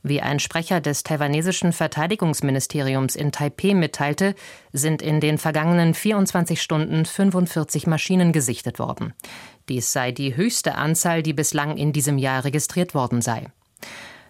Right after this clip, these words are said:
Wenige Tage vor der Amtseinführung des neuen Präsidenten Ching-te verstehe man die Aktion als eindeutige Provokation, hieß es.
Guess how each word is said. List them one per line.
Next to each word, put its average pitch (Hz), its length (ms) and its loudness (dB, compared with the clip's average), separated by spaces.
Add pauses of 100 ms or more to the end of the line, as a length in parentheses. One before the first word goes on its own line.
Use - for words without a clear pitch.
(120)
Wenige 220 320 4
Tage 180 280 2
vor 185 200 0
der 175 160 0
Amtseinführung 165 800 2
des 147 160 0
neuen 165 280 4
Präsidenten 156 680 0
Ching-te 160 600 2
verstehe 165 500 0
man 151 260 2
die 151 140 0
Aktion 160 520 0
als 135 280 -2
eindeutige 147 760 2
Provokation, 147 840 0
hieß 120 260 0
es. - 300 -4